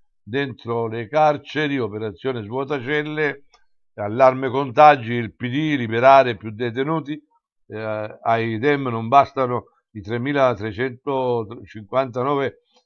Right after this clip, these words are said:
previsti, eh, nel decreto legge ristori, puntano ad aggiungere duemila,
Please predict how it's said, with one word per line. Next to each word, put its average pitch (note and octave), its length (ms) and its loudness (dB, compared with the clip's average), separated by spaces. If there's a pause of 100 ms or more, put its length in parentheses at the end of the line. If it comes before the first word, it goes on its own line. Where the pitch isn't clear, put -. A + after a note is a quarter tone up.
(120)
previsti, C3 840 -2 (400)
eh, A2+ 160 -6
nel C3 800 2
decreto B2 400 -2
legge C#3+ 300 -2
ristori, D#3 420 -2
puntano B2 400 -2
ad A#2 140 -2
aggiungere C#3 460 -4
duemila, D#3+ 460 0